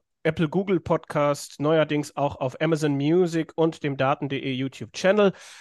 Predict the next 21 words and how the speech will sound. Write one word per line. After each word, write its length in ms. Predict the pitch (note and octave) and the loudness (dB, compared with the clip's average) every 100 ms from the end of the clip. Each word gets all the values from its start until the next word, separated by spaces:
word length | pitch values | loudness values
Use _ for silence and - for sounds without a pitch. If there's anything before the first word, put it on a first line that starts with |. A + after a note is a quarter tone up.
| - - - - - - _ - | -20 -20 -20 -20 -20 -20 _ -2
Dort, 380 | D3+ F3 G3+ - | 4 4 2 -2
also 320 | - C#3+ C3+ | -2 0 0
auf 180 | - C3 | -2 -4
dem 360 | - C3 B2+ B2 | -4 -4 -4 -4
YouTube-Channel 760 | D3 D3+ D#3+ D3+ D#3+ D3 D3 | -4 -4 -4 -4 -4 -2 -2
und 380 | - D#3+ F3+ - | -2 -2 -2 -2
auch 280 | D3 C#3+ - | -2 -2 -2
auf 260 | C3+ C3 - | -6 -6 -10
Patreon 800 | - F3 F3+ - F3 E3 E3 D#3+ | -2 0 0 -2 0 2 2 -2
sowie 340 | C#3 D3+ D3+ D3+ | -4 -4 -4 -4
im 140 | C#3+ | -4
Spotify-Abo, 960 | - - D#3 D#3+ - C3+ - D#3+ F3 E3 | -6 -4 -4 -4 -2 -2 0 0 0 -2
gibt's 280 | D#3+ - - | -4 -6 -4
dann 180 | C#3 | -2
wöchentlich 420 | C#3+ D#3+ D#3 C#3+ C#3+ | -2 -2 -4 -2 -2
auch 80 | |
unsere 240 | C3+ C#3 C#3 | -2 -4 -6
Folgen 560 | - C#3+ D3 D3 C#3+ - | -2 -2 0 -2 -2 -4
von 400 | - C#3+ C#3+ C#3 | -4 -2 -2 -4
Shortleg 580 | - - C#3 - C3 - | -6 -2 -2 -2 -4 -4
Kompakt, 720 | - A#2+ - E3 F#3+ - - | -6 -6 0 0 0 -6 -16